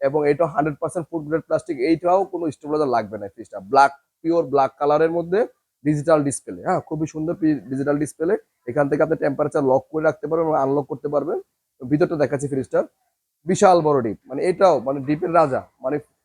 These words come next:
আমি যদি ডিপের রাজা বলি সেক্ষেত্রে ওয়ালটনকে বলতে হবে, কারণ ওয়ালটনের ম-, মতো এত বড় ডিপ normally অন্যান্য ফ্রিজে খুব কমই হয়। আর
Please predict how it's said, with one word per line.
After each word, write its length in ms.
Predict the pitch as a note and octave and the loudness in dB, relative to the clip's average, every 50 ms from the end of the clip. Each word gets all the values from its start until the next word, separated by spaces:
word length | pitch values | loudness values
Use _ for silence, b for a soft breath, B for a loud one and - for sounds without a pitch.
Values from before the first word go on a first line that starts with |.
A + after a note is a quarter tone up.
| _ _ | _ _
আমি 200 | - C3+ D#3 E3 | -4 -2 0 0
যদি 160 | F3 F3+ F#3 | 0 0 0
ডিপের 300 | F3 D#3 E3+ D#3+ G3+ F#3+ | 2 2 2 4 4 6
রাজা 240 | F#3 F3 F3 F3 F#3 F#3 | 8 8 8 8 6 6
বলি 220 | F#3 F#3+ G#3 G3+ | 6 4 4 2
সেক্ষেত্রে 380 | G3 - F#3 E3 E3+ E3 - F#3 | 2 0 -2 -2 -2 -2 0 0
ওয়ালটনকে 520 | D#3+ D3+ D3+ D#3 D#3+ F3 F3 E3+ D#3+ F3+ | 2 4 4 4 2 2 0 -2 -2 -2
বলতে 280 | E3 D#3+ E3 D3 - C#3 | 0 0 0 0 0 0
হবে, 140 | B2+ A2+ G#2+ | 0 0 0
কারণ 180 | - C#3 C#3 C3+ | -2 -2 -2 0
ওয়ালটনের 500 | B2+ C3+ D3 D3+ D3+ D#3 E3+ F3 F3 F3 | 2 2 4 2 2 0 -4 -2 0 0
ম-, 180 | F3+ F3+ - _ _ C#3+ _ _ - | 0 0 -2 _ _ _ _ _ -4
মতো 140 | E3 E3 - E3+ | -2 0 0 0
এত 160 | D#3+ - - | 0 0 -4
বড় 260 | E3 C#3 D3+ E3 F3 F3 E3 D3+ | -2 4 4 6 6 6 4 4
ডিপ 160 | E3+ E3 B2+ - _ _ _ _ _ _ _ _ _ | 4 4 2 2 _ _ _ _ _ _ _ _ _
normally 320 | C3 C#3+ D3+ D#3 E3 E3+ F3 | -2 0 2 2 2 2 2
অন্যান্য 300 | E3 D#3 E3 D#3+ E3 E3 | 2 2 2 2 2 0
ফ্রিজে 300 | D#3+ - D#3 D3 D3+ D#3+ | 0 0 -2 -2 -2 -2
খুব 160 | - E3+ D3 - - | -2 -4 -6 -4 -2
কমই 280 | D3+ C#3+ C#3 C#3+ C#3+ | 0 0 2 0 0
হয়। 200 | A#2+ G#2+ F#2+ F2+ - | -2 -4 -6 -6 -4
আর 160 | A2 A#2+ A#2 | -2 -2 -2